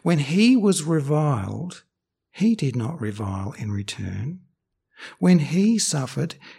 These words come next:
he did not threaten, but continued entrusting himself to him who judges justly. He himself bore our sins in his body on the tree, that we might die to sin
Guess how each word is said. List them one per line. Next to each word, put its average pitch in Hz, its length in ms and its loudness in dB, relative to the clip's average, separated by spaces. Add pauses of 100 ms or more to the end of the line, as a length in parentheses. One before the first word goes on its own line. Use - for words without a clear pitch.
(160)
he 160 220 -2
did 170 180 2
not 175 180 2
threaten, 151 800 -6 (640)
but 120 160 -8
continued 185 640 4
entrusting 185 640 2
himself 131 680 0
to 123 140 -6
him 156 480 0
who 139 100 0
judges 117 480 -4
justly. 113 680 -8 (2000)
He 185 180 4
himself 160 500 4
bore 139 300 2
our 123 140 -4
sins 135 600 -4
in 135 180 -4
his 117 180 -4
body 123 340 -2
on 131 220 -2
the 113 80 -2
tree, 143 580 -2 (540)
that 143 240 -4
we 143 800 0 (200)
might 151 480 4
die 120 720 0
to 170 140 -6
sin 135 640 -4